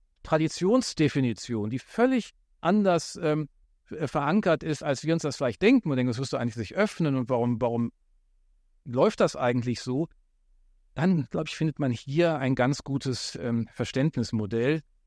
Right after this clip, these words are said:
Und, ähm, das macht auch klar, dass wir, ähm, diese, dieses europäisch-, diese europäische Moderne, ähm, glaube ich, n-, jedenfalls nicht mehr per se als globales Phänomen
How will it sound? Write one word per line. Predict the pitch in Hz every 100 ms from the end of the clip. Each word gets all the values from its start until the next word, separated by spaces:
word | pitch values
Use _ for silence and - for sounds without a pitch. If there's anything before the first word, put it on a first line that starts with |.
| _ -
Und, | 135 127 -
ähm, | 143 131 131 -
das | 151
macht | 170 190 180
auch | 156
klar, | - 151 143 175 202 175
dass | 170 160 -
wir, | 156 160 156 151 _ _ _ _ _
ähm, | 147 143 139
diese, | 151 143 147 135
dieses | 135 120 131
europäisch-, | - 151 143 - 185 214 190
diese | - 143
europäische | 147 147 143 180 196 180 165
Moderne, | 156 147 160 185 156 104 - _ _ _ _ _ -
ähm, | - 139 139 143 - _ _ _ _ _ -
glaube | 151 156
ich, |
n-, | 156 147 151 _ _
jedenfalls | - 151 170 165 151 - - _
nicht | 160 165 -
mehr | 151 143 -
per | 151 139
se | 127 175 127 92 -
als | 131 -
globales | 127 120 131 123
Phänomen | - 120 117 113 113 107